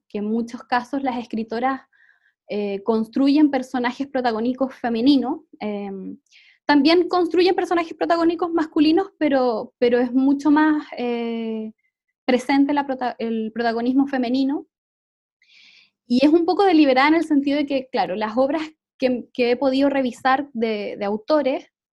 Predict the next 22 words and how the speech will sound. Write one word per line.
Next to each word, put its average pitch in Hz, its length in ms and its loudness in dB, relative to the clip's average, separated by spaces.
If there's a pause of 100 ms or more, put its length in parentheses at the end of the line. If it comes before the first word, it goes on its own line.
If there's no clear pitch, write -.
(760)
eh, 175 500 -10 (760)
varones, 220 640 -4 (480)
manejan 277 600 2
como 294 220 2
otro 311 240 0
registro, 311 540 -2
¿no? 277 220 -8 (100)
Em, 208 920 -10 (500)
aquí, 220 260 -2
por 302 140 0
ejemplo, 294 300 2
en 277 120 4
Chile 302 240 4
hay 311 160 2
un, 294 460 2
hay 262 160 -2
una 277 240 2
obra 294 160 -2
que 277 80 -14
se 269 180 -6
llama, 269 640 -4
em, 220 300 -8